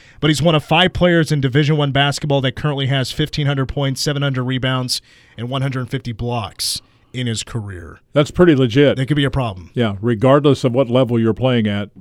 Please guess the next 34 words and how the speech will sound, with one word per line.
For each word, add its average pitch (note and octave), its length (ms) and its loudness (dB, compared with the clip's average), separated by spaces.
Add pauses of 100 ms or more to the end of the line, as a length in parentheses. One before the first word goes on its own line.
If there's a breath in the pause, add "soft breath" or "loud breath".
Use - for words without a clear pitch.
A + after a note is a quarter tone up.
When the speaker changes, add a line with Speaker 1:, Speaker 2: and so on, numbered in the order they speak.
(120)
Speaker 2:
Uh, A#2+ 100 -16
yeah, G#2+ 300 -10
I C3 80 -2
can A#2 160 -4
even A#2 220 0
give B2+ 140 2
you A2+ 80 2
the G#2+ 60 0
exact A#2+ 360 -2
number. G2 240 -4
Sixteen C#3 460 -2
hundred B2+ 280 2
and G2+ 80 -4
four B2+ 200 0
points, C3 480 -2 (880 soft breath)
seven C3+ 360 2
hundred B2+ 260 4
and G#2+ 100 -2
sixty-eight B2 540 2
rebounds, A#2+ 640 2
and G2+ 120 -2
a G2 40 -6
hundred A#2+ 240 -4
and G#2 100 -6
sixty A#2 320 -6
blocks, G#2 500 -2
which A2 180 -8
is G#2 120 -8
first A#2+ 340 -2
all G#2+ 160 0
time A#2 260 0
at G#2 120 -6
their G#2 120 -4
school. A2+ 460 -2